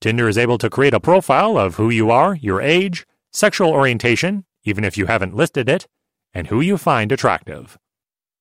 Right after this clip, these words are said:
Angela Sass, a professor at University College London,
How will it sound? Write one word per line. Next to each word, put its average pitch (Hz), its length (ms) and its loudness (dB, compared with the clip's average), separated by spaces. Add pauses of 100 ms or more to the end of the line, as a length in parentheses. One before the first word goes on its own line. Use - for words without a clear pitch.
(300)
Angela 123 400 2
Sass, 117 500 -2 (160)
a - 60 -12
professor 107 480 0
at 98 160 -2
University 104 520 -2
College 107 360 0
London, 113 480 -2